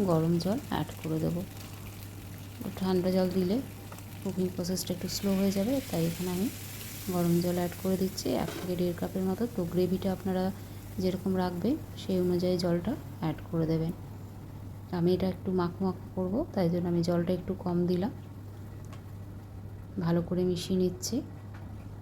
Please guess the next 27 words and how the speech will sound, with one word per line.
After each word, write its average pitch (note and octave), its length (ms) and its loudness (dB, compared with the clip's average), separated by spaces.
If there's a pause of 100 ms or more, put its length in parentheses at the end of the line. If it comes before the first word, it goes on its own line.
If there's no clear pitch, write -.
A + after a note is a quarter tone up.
(140)
জল E3+ 260 4
আর F3 160 4
মশলা, F3 360 -2 (120)
আলু E3 180 4 (140)
সব F#3 120 0 (120)
একসাথে। F3 380 -2 (1040)
সতে F3 320 0
করে F#3 240 2
রাখা F3+ 260 2
ক্যাপসিকামগুলো F3 680 2 (100)
আমি F#3 140 4 (300)
অ্যাড E3 200 2 (120)
করে F3 240 2
দিচ্ছি। F3+ 360 -2 (720)
বন্ধুরা, F3 360 2 (100)
যারা F3+ 160 4 (100)
এখনও F#3+ 300 2
একটা F#3+ 160 -2 (100)
লাইক F3+ 260 0
দেননি F#3 200 4 (100)
তাদের E3 260 6
কাছে E3+ 160 -2 (100)
রিকোয়েস্ট, G#3+ 340 0 (100)
একটা E3 160 -4 (120)
লাইক E3 200 4 (140)
দিয়ে F#3 200 4 (100)
দেবেন F#3+ 240 4